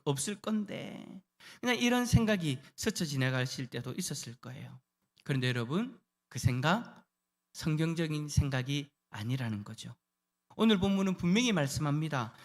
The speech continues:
신방은 사람이 계획해서 움직이는 것이 아니라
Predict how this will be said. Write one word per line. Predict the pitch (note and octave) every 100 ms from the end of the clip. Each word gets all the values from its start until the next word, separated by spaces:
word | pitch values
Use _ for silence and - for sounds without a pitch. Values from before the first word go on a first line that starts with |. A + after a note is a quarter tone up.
| -
신방은 | - - G3 G3 A3 G#3+ C#3 -
사람이 | - - E3 F3 G#3 C4+ D4
계획해서 | - F#3 F#3+ G#3 G3+ F#3+
움직이는 | F3+ E3+ F#3+ F3+ D#3 C#3
것이 | C3+ - B2+
아니라 | G#2 C#3 C4 E3 F#3+